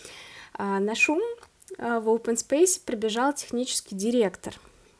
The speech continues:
Вот. И, э, технический директор, он, э, че-то там пробубнил по поводу того, что он это все не позволит, убежал.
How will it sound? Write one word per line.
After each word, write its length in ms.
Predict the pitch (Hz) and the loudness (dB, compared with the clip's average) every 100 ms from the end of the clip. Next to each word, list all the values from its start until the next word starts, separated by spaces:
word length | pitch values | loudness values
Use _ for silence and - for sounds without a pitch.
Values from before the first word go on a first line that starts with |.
| _ _ - | _ _ -6
Вот. 520 | 208 196 196 - - _ _ - - - - - - - | -4 0 -2 -2 -10 _ _ -20 -20 -20 -20 -20 -20 -8
И, 540 | 220 233 240 240 220 - | 0 2 6 6 6 4
э, 340 | 214 214 214 202 | 0 0 -2 -2
технический 560 | 233 - 381 - - | -2 4 4 4 -2
директор, 680 | 214 240 320 453 - 302 247 | 2 4 6 4 4 2 2
он, 300 | - 302 277 - | 4 4 4 2
э, 240 | 220 220 220 | 0 0 0
че-то 260 | - 277 - | 0 -2 -2
там 240 | 247 226 | -2 -2
пробубнил 680 | 208 233 220 220 254 381 453 | -2 -4 -2 2 6 8 8
по 120 | 440 | 6
поводу 380 | 254 247 240 208 | 0 2 2 -2
того, 280 | 208 233 240 | -2 -2 -2
что 180 | - 226 | 0 0
он 80 | 220 | -2
это 180 | - | -4
все 180 | - - | -6 -2
не 80 | 226 | 0
позволит, 600 | 214 233 240 359 359 - | 2 2 4 4 4 2
убежал. 520 | 254 240 254 226 - | -2 0 0 0 -2